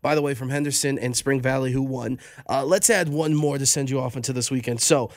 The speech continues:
right now, let's look for a caller ten to get you inside the I F L National Championship going down Saturday, August thirteenth at the Dollar Loan Center. Caller ten, seven oh two, eight eight nine, five nine seven eight. That is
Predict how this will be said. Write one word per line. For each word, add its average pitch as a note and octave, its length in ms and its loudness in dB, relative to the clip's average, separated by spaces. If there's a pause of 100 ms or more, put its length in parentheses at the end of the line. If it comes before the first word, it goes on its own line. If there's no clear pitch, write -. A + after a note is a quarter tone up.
(180)
right F#3 300 2
now, E3 400 0 (240)
let's F3 320 4
look F#3 160 -2
for E3+ 160 -2
a D#3 60 0
caller D#3 340 0
ten D3 240 2
to C#3+ 60 -2
get C3+ 180 -2
you C#3+ 80 2
inside C3 300 0
the C#3 100 2
I C#3+ 160 0
F C#3 160 -4
L C3+ 140 0
National C3+ 380 -2
Championship C#3+ 640 0
going C3 240 0
down B2+ 220 -2
Saturday, C#3+ 560 2
August C3+ 420 -4
thirteenth E3 560 2
at B2+ 120 -10
the C3+ 80 -6
Dollar B2+ 360 -6
Loan G3 380 2
Center. F#3+ 560 2 (380)
Caller F3+ 260 2
ten, D#3+ 260 4
seven E3 300 2
oh D#3 80 2
two, D3+ 300 0
eight D3+ 120 2
eight D3 140 2
nine, C#3 220 0
five C3+ 260 -2
nine B2+ 160 0
seven B2 300 2
eight. C#3+ 160 0 (260)
That C#3 160 2
is C#3 180 0